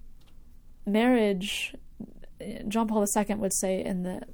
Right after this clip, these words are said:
in Theology of the Body, that marriage is an icon of God's love for us, that we can see the love of the father and the mother, and it, it brings forth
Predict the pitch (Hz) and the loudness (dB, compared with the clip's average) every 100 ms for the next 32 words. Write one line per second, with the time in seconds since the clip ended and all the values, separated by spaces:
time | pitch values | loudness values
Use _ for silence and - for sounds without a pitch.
0 | - - - - 208 196 220 226 208 180 | -16 -16 -14 -4 -2 4 6 6 6 4
1 | 190 196 196 170 - - - 214 208 226 | 4 4 2 -2 -8 -16 -4 0 4 6
2 | 269 262 208 208 - 208 214 214 202 185 | 6 6 4 2 2 0 0 0 0 0
3 | 190 185 175 196 190 190 - - - 208 | 0 0 0 2 2 2 -2 0 0 0
4 | - - - - - - - - - - | -2 -2 -6 -16 -20 -18 -18 -18 -18 -18
5 | - - - - 214 220 220 196 - 226 | -16 -16 -12 0 4 6 6 4 4 4
6 | 208 202 202 208 208 208 - 190 190 185 | 4 4 4 4 2 0 -4 -2 -2 -2
7 | - - - - - 202 196 196 196 190 | -8 -16 -18 -6 2 4 6 4 4 2
8 | 196 196 196 196 185 190 - - - 208 | 2 4 4 4 2 0 -2 -18 -6 -4
9 | 196 202 196 185 - 208 202 202 | -2 0 0 0 2 4 4 0